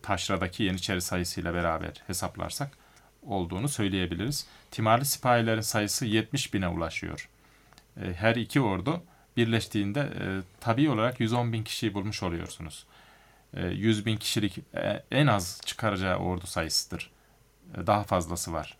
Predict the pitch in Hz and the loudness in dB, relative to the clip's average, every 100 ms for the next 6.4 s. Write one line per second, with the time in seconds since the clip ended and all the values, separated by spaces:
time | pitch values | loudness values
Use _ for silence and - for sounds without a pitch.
0 | - 95 85 82 80 - - 90 - - | -6 -4 -4 -6 -8 -14 -8 -6 -6 -8
1 | - 110 123 117 - - - - 107 90 | -4 2 2 2 -2 -6 -8 -12 -4 -2
2 | 90 - 101 98 95 104 147 - 101 95 | -2 -2 0 0 0 0 0 4 4 4
3 | 85 82 85 92 90 85 - 85 85 - | -2 -6 -10 -6 -4 -6 -4 -6 -6 -8
4 | - 85 - 90 87 101 92 - - 95 | -8 -10 -8 -8 -4 -4 -4 -10 -8 -4
5 | 95 104 104 - - - 110 98 95 98 | -4 -4 -8 -8 -20 -8 -4 -2 -2 -4
6 | 185 147 104 98 | -4 2 4 2